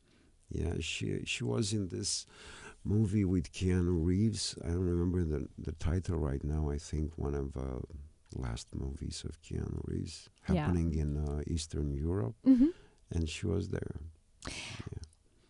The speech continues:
Speaker 2: Do you think that you made it or not?
Speaker 1: Uh, generally speaking.
Speaker 2: Okay.
Speaker 1: Uh, in my, my country, uh, in my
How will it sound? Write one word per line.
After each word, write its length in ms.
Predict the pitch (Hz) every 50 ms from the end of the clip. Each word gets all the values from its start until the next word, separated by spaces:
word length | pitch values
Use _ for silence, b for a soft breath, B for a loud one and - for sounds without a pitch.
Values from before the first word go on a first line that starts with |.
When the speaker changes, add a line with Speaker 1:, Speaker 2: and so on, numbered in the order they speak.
| _ - 208
Speaker 2:
Do 100 | 196 277
you 160 | 294 277 302
think 220 | 294 - 330 339 339
that 100 | 359 320
you 160 | 269 285 285
made 340 | 262 240 226 220 233 277 320
it 120 | 330 330 - -
or 100 | 208 190
not? 300 | 190 180 - - - - - - _ _ _ - _ _ _ _ _ _ _ _ _ - -
Speaker 1:
Uh, 180 | - 101 95 85
generally 580 | 78 71 - - 95 98 98 95 90 82 76 76
speaking. 580 | 78 - - 76 65 - - - 55 53 - - - - - - _ _ _ _ _ - - 190
Speaker 2:
Okay. 320 | 190 - 156 - - 156 - - - - _ - - - - - -
Speaker 1:
Uh, 480 | - 87 85 85 85 82 82 82 80 78 - -
in 200 | 95 92 90 87
my, 220 | 87 90 95 101 104 - -
my 260 | 98 92 90 98 92
country, 800 | - - 95 92 101 104 - - - 131 123 131 131 127 123 - - - _ -
uh, 380 | 101 95 92 92 90 87 85 - - -
in 200 | 104 98 90 87
my 480 | 85 82 85 85 85 90 95 95 98